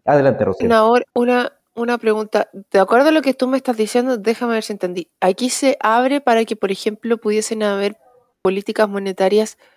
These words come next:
Speaker 2: eh, focalizadas, es decir, de que tú señalabas que las distintas regiones tienen distintas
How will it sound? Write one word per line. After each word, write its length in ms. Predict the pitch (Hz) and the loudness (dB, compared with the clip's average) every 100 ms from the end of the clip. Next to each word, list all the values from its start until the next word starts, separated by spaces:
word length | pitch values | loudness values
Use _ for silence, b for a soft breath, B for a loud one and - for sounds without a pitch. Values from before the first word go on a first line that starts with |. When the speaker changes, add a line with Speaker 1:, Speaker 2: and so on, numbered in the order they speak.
| b | b
Speaker 2:
eh, 400 | 196 180 165 170 160 160 | 2 4 2 -2 -10 -4
focalizadas, 880 | 196 190 175 180 - 160 214 359 - | -2 2 0 0 -2 2 4 2 0
es 200 | - 214 | -4 -2
decir, 320 | 208 202 226 | -2 -2 0
de 160 | 226 220 | 2 2
que 200 | 202 196 b b b b | 0 -2 b b b b
tú 160 | 220 | 0
señalabas 560 | 214 - 208 196 208 240 | 0 0 2 2 2 2
que 140 | - | 2
las 100 | 220 | 2
distintas 320 | 190 220 208 214 | 2 -2 0 0
regiones 400 | 208 233 226 233 | 0 0 0 0
tienen 240 | 214 202 | -2 -2
distintas 840 | 190 - 220 - 233 226 - - | -4 -6 -8 -2 0 0 -2 -14